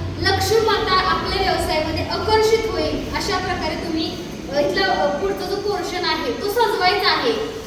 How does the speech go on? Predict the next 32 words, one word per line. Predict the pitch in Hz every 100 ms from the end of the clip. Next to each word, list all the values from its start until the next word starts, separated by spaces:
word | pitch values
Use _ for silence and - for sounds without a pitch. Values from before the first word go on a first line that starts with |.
| -
व्यवसाय | 381 370 370 415 392
असू | 415 403
दे, | 403 370 359
व्यवसाय | 381 370 381 440 415
नसेल | 440 427 415 -
तरी | 403
घरामध्ये | 427 403 359 370 403 403
सुद्धा | 403
तुम्हाला | 415 359 392
सेम | - 403 403
अशीच | 392 392
प्रोसेस | 392 359 311 320 -
करायची | 285 269 269
आहे. | 269 294 - - - - -
एक | - 440
आपल्या | 415 403 415
घरामध्ये | 440 403 349 - 427 - - - - 440
कलश, | 415 403 403 403 403 403
जो | 403
बघा | 359 359
तांब्या | 370 349 339 320 349
लोटा | 359 349
मिळतो, | 339 349 339 571 -
तो | 440
भरून | 466 427 440 440
फुलांनी | 427 392 440
सजवून | 427 415 - 349 403
ठेवायचा | 339 311 349
आहे | 359
लक्ष्मी | 403 - 466
मातेच्या | 466 - 370 359 403
आगमनासाठी. | 370 330 302 302 269 220 202